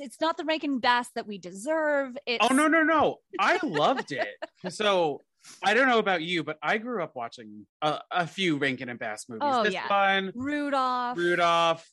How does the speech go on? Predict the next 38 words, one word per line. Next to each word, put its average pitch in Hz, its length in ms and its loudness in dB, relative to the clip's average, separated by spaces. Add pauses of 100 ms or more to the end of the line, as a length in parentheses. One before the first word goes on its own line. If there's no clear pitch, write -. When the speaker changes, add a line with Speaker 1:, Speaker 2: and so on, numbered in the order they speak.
(140)
Speaker 2:
Frost. 175 320 2
Speaker 1:
Mm-hmm. 220 140 -10 (200)
Speaker 2:
Uh, 156 560 0 (100)
I 160 100 -10
think 214 200 -8
they 254 80 -8
did 269 180 -8
Frosty 247 460 -4
as 226 160 -6
well. 233 580 2 (380)
The 175 260 2
animated, 180 580 0
they, 190 220 -2 (260)
they, 233 560 -2 (380)
I 175 100 0
was 175 200 -6
reading 208 240 -2
about 156 320 -4 (100)
their 147 140 -6
company. 147 480 -8
They 156 240 -2
do 170 600 -2
not 151 160 -2
only 143 240 -4
claymation, 147 580 -4
but 123 180 -8
also 127 320 -8 (100)
two 240 200 -10
D 175 180 -6
animation 95 560 -14 (180)
movies. - 380 -20
Speaker 1:
Yes. - 500 -10 (720)
Speaker 2:
A 175 80 2
lot 151 300 2
of 156 120 0
their 151 160 0
stuff 131 400 -8
is, 120 380 -12